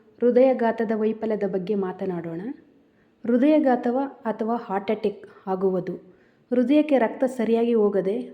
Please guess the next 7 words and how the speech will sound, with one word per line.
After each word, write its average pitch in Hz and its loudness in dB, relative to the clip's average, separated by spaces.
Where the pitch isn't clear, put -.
ಬ್ಲಾಕೇಜ್ 202 2
ಆಗುವಾಗ 185 -4
ಇದು 196 0
ಸಡನ್ 214 -4
ಸಿಚುವೇಶನ್, 208 0
ಎದೆ 202 4
ನೋವು, 220 2